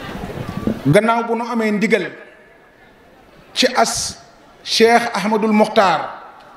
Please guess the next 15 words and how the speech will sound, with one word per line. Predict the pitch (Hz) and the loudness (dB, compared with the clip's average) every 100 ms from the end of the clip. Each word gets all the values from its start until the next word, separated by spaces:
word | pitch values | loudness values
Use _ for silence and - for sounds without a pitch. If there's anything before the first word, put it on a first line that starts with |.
| - - - - - - - - - - | -20 -20 -20 -20 -20 -20 -20 -20 -2 2
ibnu | 196 | 4
Cheikh | 214 226 202 | 4 4 2
Mouhamadul | 214 208 202 202 | 0 0 0 0
Moustapha | 214 214 196 165 - - - - - - - - - - | 2 2 4 0 -2 -10 -20 -20 -20 -20 -20 -20 -8 2
mi | 190 | 4
nekkal | 220 220 220 | 4 2 -2
sëriñ | - 220 208 | -2 -2 -2
bi | 202 | -4
fii | - 240 | 0 0
ci | 240 | 2
Daarul | 233 220 208 | 2 2 0
Xuddus, | 202 196 202 - - _ _ - _ _ - - - - - - - - - - - | -4 -4 -4 -8 -14 _ _ -20 _ _ -20 -20 -20 -20 -20 -20 -20 -20 -20 -6 0
am | 240 233 247 | 0 0 -2
ko | |
ci | 233 247 240 | -2 -2 -4